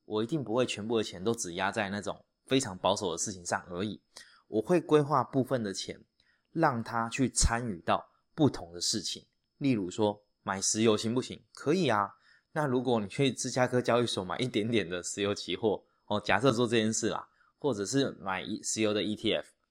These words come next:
那因为有购买就会在乎，因为在乎就会去认识这个商品，诶，那我不就是一个机会教育？因为他的购买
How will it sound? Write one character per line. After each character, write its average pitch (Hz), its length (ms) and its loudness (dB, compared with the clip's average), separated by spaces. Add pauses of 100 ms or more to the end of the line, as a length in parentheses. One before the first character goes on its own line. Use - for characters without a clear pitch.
(440)
那 151 280 -2 (180)
因 170 200 2
为 165 200 6
有 110 160 2
购 127 240 4
买 92 220 -6 (260)
就 127 140 2
会 113 160 -2
在 95 320 2
乎， 82 240 -6 (460)
因 160 140 2
为 151 120 6
在 123 200 2
乎 107 240 -6 (120)
就 165 160 10
会 135 160 8
去 123 140 2
认 117 180 2
识 110 160 -4
这 101 120 -6
个 92 80 -6
商 92 240 -8
品， - 200 -12 (100)
诶， 151 200 0
那 185 220 6
我 101 100 -2
不 - 140 -14
就 135 120 -2
是 123 200 -2
一 120 40 -2
个 110 120 0
机 120 180 -2
会 120 160 -2
教 101 240 -2
育？ 98 180 -6 (300)
因 160 180 -2
为 165 140 0
他 131 140 -6
的 123 100 -4
购 120 180 -2
买 87 160 -10